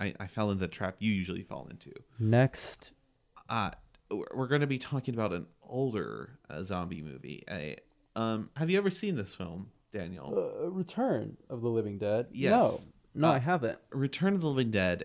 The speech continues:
Speaker 1: a comedy horror, uh, film. I, uh, love it so much. It, I'm trying to think if it has anyone you know of that
Speaker 2: Directed by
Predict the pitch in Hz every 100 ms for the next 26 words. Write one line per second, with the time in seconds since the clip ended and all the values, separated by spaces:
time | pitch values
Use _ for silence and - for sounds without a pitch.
0 | - 98 101 101 95 - _ - _ _
1 | - - 160 139 113 92 92 80 76 73
2 | - _ _ _ _ - 90 92 - 87
3 | 85 85 90 - - _ - 69 69 69
4 | 69 67 71 73 - - - _ _ 90
5 | 87 80 110 117 113 113 - - 143 147
6 | 127 113 - - - - - - - -
7 | - 113 113 - _ - - - - 131
8 | 123 143 131 113 101 101 92 - 101 98
9 | 95 90 87 85 85 90 85 87 80 80
10 | 80 78 - 78 92 90 95 - 113 107
11 | - 78 62 50